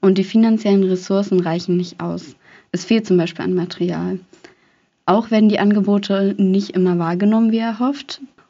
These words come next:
und es kommt zu Vertrauensverlusten in der Zusammenarbeit. Hinzu kommt ein moralisches Dilemma. Nicht mehr fliegen, jedoch ist die Realisierung von Entwicklungszusammenarbeit dadurch schwieriger.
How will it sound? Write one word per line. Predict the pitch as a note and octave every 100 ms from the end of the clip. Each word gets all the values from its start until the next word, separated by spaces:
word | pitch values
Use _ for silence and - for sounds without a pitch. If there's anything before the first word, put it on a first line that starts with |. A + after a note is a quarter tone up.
| _
und | G#3 G#3+ A#3
es | A#3
kommt | G#3 G3+ G3+
zu |
Vertrauensverlusten | G3 G3 - F3 E3+ - E3+ E3 - -
in | E3
der | F3+ F3
Zusammenarbeit. | - F3 E3+ E3 F#3+ G#3 F#3+ G3 - _ - -
Hinzu | - G3 G3+ C4 C#4
kommt | A3+ G#3 -
ein | F#3 F#3
moralisches | F3+ F3 F#3+ F#3+ F3+
Dilemma. | F#3+ F3+ F3 E3 D#3+ E3 - - _ _
Nicht | F3+ F3 F#3
mehr | E3+
fliegen, | E3+ F3+ F#3 G#3+ B3 C4+ - _ _ -
jedoch | F3+ F#3+ G3
ist | G3
die | G3 F#3+ F#3 - -
Realisierung | F3+ F3 F3 E3+ F3 G3+ A3+
von | A#3 G3
Entwicklungszusammenarbeit | F#3 F3 E3 E3 F#3 F#3 - G3+ G3+ G3+ G3+ G3+ G#3 G3+
dadurch | D#3+ F3 F3+
schwieriger. | - A3+ A3 D3+ - D#3